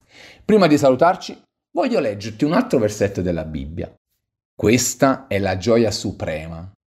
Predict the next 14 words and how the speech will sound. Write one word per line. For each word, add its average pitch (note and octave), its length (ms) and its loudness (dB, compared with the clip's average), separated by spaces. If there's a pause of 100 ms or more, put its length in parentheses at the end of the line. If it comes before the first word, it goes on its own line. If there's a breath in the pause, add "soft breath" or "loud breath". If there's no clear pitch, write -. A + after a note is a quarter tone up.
(340)
che G2+ 160 -6
l'uomo A2 720 0
possa - 320 -6
avere F2+ 480 -6
da F2+ 180 -6
Dio D#2+ 520 -10 (300)
e E2+ 140 -8
viverla. - 580 -16 (680)
Luca G3 760 4
dieci A#2+ 340 0
venti F#2 640 -6
dice F#2+ 260 -8
così: E2 300 -12 (760 soft breath)
"Rallegratevi D3 1300 2